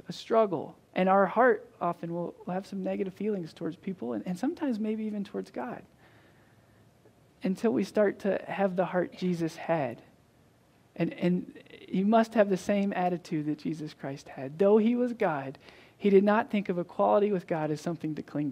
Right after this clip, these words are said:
to. Instead, he gave up his divine privileges,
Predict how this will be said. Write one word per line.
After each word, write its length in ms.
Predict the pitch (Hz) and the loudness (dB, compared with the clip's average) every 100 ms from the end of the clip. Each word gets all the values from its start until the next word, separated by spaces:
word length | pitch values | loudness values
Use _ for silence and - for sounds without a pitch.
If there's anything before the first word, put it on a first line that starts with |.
| - | -8
to. 180 | - 165 - _ - _ _ _ _ - | -12 -14 -18 _ -20 _ _ _ _ -4
Instead, 580 | 165 - - 185 180 165 | -4 -4 2 4 4 2
he 100 | 160 | -2
gave 280 | 170 175 | -2 0
up 160 | 180 170 | 0 -4
his 120 | 170 | -8
divine 560 | 151 165 156 151 156 151 | -6 -4 -2 0 0 -2
privileges, 720 | - 151 143 139 139 139 | -4 -8 -6 -8 -6 -8